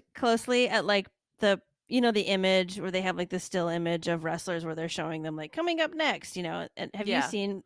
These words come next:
Speaker 1: <laughs> Bronson Reed's, like, have you looked at his facial expression?
Speaker 2: No, I don't think I've really paid attention.
Speaker 1: He looks like he's just smelling something really gross. Like, "Can you believe how bad that smells?" It's like that face.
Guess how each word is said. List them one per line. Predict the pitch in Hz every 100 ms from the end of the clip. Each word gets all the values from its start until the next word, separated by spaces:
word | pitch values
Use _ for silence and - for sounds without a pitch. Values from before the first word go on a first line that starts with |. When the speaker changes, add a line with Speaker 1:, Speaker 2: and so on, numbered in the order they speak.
| _
Speaker 1:
<laughs> | _ -
Bronson | - 302 311 - 277
Reed's, | 220 220 226 240
like, | 214 220
have | 247
you | 262 269
looked | 240 294
at |
his | 277 -
facial | 196 185 -
expression? | 226 - 247 254 254 269 294 _ _ _ -
Speaker 2:
No, | 208 254
I | 247
don't | 233
think | 269 247
I've | 208
really | 202 190
paid | 165 202
attention. | 175 190 208 - 107 190 _ _ _
Speaker 1:
He | - 370 381
looks | 381 -
like | 427 392
he's | 370 330
just | 320 - -
smelling | 240 226 247 240
something | - 202 - 202 190
really | 190 190
gross. | 180 180 123 107 196 -
Like, | 190 185 -
"Can | 202 190
you | 277
believe | 247 165 190 240
how | 185
bad | 170 180
that | 240 262
smells?" | - 294 294 294
It's | 190
like | 190 175
that | 175 180
face. | 190 165 170